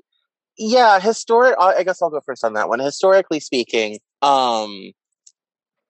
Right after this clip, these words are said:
th-, that pre-, American presidents who get involved in conflicts tend to get reelected. Um, so if anything, that would backfire. If we got into a real war with Russia, that would guarantee Biden's reelection in twenty twenty-four.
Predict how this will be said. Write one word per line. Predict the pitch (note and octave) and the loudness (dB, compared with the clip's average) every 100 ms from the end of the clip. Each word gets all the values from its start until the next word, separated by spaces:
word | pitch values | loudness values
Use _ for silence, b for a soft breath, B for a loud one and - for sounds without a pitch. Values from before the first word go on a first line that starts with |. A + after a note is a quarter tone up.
| _ | _
th-, | D#3 C#3 C3 C#3 _ _ _ D#3 | -16 -14 -12 -14 _ _ _ -6
that | C#3 E3 E3 - - - D#3 | 0 2 0 -2 -10 -8 -4
pre-, | - - | -2 0
American | F3 G3+ G3+ F#3+ | 2 0 -2 -6
presidents | F3+ E3 D3 D3 | -4 -2 -4 -8
who | - | -6
get | C#3+ | -4
involved | B2+ B2 A#2 | -2 -2 -4
in | A2+ | -6
conflicts | A#2+ A2+ B2 - B B - | -8 -6 -6 -8 B B -8
tend | E3 C#3+ B2 | -4 -4 -6
to | |
get | B2 A#2 | -4 -2
reelected. | A2 G#2 F2 - F2+ - - _ B _ _ - | 0 -2 -2 -6 -10 -10 -20 _ B _ _ 0
Um, | D3 C3+ A#2+ A2+ | 2 2 -2 -10
so | - - D#3 | -10 -2 0
if | D3+ | 0
anything, | E3+ F#3+ F3+ D#3+ C#3 | -2 -4 -8 -6 0
that | C3+ A2 | 0 0
would | A#2+ | -4
backfire. | A#2 A#2 - B2 A#2 A2+ | -6 -6 -2 -2 0 -4
If | A#2+ | -10
we | D3 | -4
got | C3+ C3+ | 0 0
into | C#3 C3 C3+ | -2 -8 -8
a | A#2 | -4
real | A#2+ A#2+ | -4 -2
war | A#2+ A#2 | 0 0
with | A2+ A2 | -2 -2
Russia, | A2+ - C3 - B _ | -4 -2 -4 -4 B _
that | C#3 - | -2 0
would | C#3 B2+ B2 _ | -2 -8 -14 _
guarantee | C3 C3 A#2+ A#2 - D3 | -6 -4 -6 -10 -6 -4
Biden's | A#2 A2 G#2 G2 | 0 -2 -2 -8
reelection | G#2 G2 F#2+ G#2+ | -4 -4 -4 -10
in | G2+ | -10
twenty | - G2+ G2 | -8 -8 -4
twenty-four. | G2 F#2 - C2+ A#1 | -4 -4 0 2 2